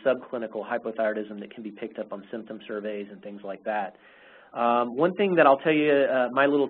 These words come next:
tip on thyroid conditions, we often get transfixed by looking at thyroid condition, like, "Oh, it's the thyroid, my thyroid's low, I got thyroid symptoms." Your thyroid works with your adrenal glands very, very closely, okay? And the adrenals are much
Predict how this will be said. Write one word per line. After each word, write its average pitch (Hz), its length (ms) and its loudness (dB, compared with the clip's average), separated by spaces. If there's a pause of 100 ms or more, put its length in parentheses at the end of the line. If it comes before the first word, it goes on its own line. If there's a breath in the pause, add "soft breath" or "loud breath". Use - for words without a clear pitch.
tip 143 220 2
on 120 380 -6
thyroid 131 420 2
conditions, 139 540 -6 (400 loud breath)
we 135 100 2
often 147 320 6
get 143 160 0 (140)
transfixed 139 600 -4
by 127 100 2
looking 123 380 -2
at - 140 -10
thyroid 123 360 -2
condition, 139 520 -6
like, 110 220 -4
"Oh, 135 140 4
it's 127 180 -4
the 110 60 -14
thyroid, 123 320 2
my 110 100 -4
thyroid's 117 440 0
low, 113 380 -2
I 101 60 -4
got 104 160 -10
thyroid 120 320 -2
symptoms." 127 280 -10 (580 soft breath)
Your 139 180 -4
thyroid 165 340 6
works 127 360 0
with 127 180 -6
your 113 100 -4
adrenal 113 380 -6
glands 101 400 -10
very, 107 280 -2
very 101 200 -8
closely, 101 500 -14 (720)
okay? 107 260 -8 (580 soft breath)
And 117 120 -8
the 120 120 -2
adrenals 127 480 -4
are 110 100 -4
much 113 320 -4